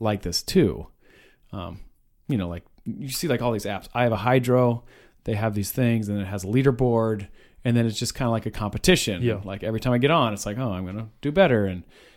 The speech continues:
Speaker 1: and it, it gamifies it. But for me, a lot of people do this with weight loss. I wanna go lose weight. And what they probably should be doing is like, "No, this week I wanna focus on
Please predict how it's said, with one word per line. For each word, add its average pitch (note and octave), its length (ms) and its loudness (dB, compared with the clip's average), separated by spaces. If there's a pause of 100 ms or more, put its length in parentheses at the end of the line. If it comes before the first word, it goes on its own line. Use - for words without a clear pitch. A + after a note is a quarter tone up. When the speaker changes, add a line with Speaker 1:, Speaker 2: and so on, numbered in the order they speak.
(160)
Speaker 1:
and C3+ 120 2
it, - 120 -4
it D3+ 180 -6
gamifies A2 460 0
it. A2+ 160 -2
But - 260 -4 (120)
for - 200 -4
me, C#3 460 2
a B2 60 -4
lot C3 160 2
of - 60 -2
people C3 180 0
do A#2 120 -2
this G#2+ 200 -2
with G2 140 -8
weight E2+ 200 -8
loss. - 380 -12 (180)
I A#2+ 120 4
wanna E3 200 6
go B2+ 240 6
lose G#2+ 260 2
weight. D#2+ 280 -10 (680)
And B2 80 4
what B2+ 120 6
they B2+ 100 6
probably E3+ 340 6
should D#3+ 220 2
be B2 80 2
doing G2+ 280 0
is G2+ 100 -2
like, G#2+ 120 2
"No, B2+ 160 4
this D#3+ 240 2
week F3+ 260 2
I B2 140 0
wanna A#2+ 240 4
focus A2 420 0
on F2+ 360 -4